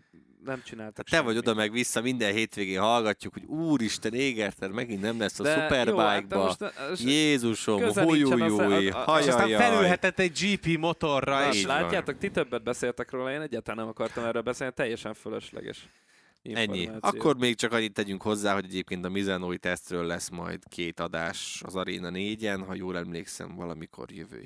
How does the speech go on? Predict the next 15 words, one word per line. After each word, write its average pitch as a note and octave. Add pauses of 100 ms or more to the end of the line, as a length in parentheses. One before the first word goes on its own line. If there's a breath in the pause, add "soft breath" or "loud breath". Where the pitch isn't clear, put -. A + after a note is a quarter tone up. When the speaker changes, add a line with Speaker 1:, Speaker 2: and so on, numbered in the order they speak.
Speaker 2:
héten, - (100)
vagy -
utána -
való A1+
héten D2+
fog - (360 loud breath)
adásba -
kerülni, G2
úgyhogy D#2+
érdemes D2
figyelni A#1+ (720 soft breath)
az -
Arena C#2+
négy C2
műsorát. -